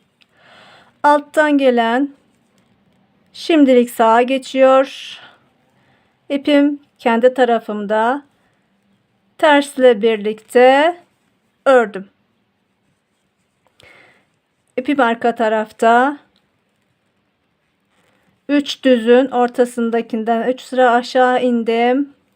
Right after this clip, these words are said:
Üç ilmek düzümü ördüm. Alttan geleni şimdilik sağa geçirdim. İpim benden tarafta.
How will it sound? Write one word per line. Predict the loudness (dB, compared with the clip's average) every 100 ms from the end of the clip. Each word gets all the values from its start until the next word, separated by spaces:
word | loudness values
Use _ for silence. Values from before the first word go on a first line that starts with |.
| _ _ _ _ _ _ _ _ _ _
Üç | -2 -2 -2
ilmek | -2 0 0 -2 -4 -6
düzümü | -6 -4 -4 -6 -2
ördüm. | 2 4 2 2 0 2 -2 -4 _ _ _ _ _ _ _ _ _ _ _ _ _ _ _ _ _ _ _ _ _ _ _ _ _ _ _ _ _ _ _ _ _ _ _ _
Alttan | -2 -2 0 0 2 2
geleni | 0 -2 -6
şimdilik | -8 -6 -4 -4 -6
sağa | -8 -6 -4
geçirdim. | -6 -8 -6 -8 -6 -8 -8 -8
İpim | -10 -2 2 2
benden | 2 0 0 0 0
tarafta. | 0 0 -2 -6 -4 0 2 0 -2